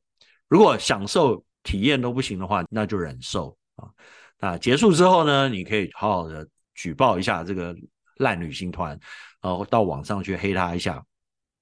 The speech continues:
OK，好，那讲到去各种地方玩，哎，讲到旅行团啊，其实我记得有一次在大陆的时候去一个旅行团啊，就让我非常傻眼啊，<laughs> 因为真的都去玩一些很奇怪的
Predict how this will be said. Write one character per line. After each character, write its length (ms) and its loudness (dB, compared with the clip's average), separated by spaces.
OK， 300 -2
好， 400 6
那 460 8
讲 240 0
到 240 8
去 520 8
各 120 2
种 160 4
地 100 6
方 200 6
玩， 200 0
哎， 100 -4
讲 160 0
到 40 0
旅 140 -4
行 180 -10
团 140 -8
啊， 200 -4
其 160 -8
实 80 0
我 220 0
记 140 -2
得 140 4
有 160 2
一 40 2
次 200 0
在 420 2
大 200 4
陆 180 4
的 180 -10
时 140 -16
候 280 -10
去 420 -2
一 120 -6
个 200 -6
旅 200 -8
行 220 -8
团 160 -6
啊， 260 -8
就 100 -2
让 160 2
我 140 -4
非 100 -4
常 200 0
傻 340 -6
眼 300 -4
啊， 100 -14
<laughs> 40 -6
因 140 -4
为 120 6
真 260 4
的 60 4
都 180 4
去 260 0
玩 200 2
一 40 2
些 280 2
很 180 -4
奇 300 -4
怪 240 4
的 300 -4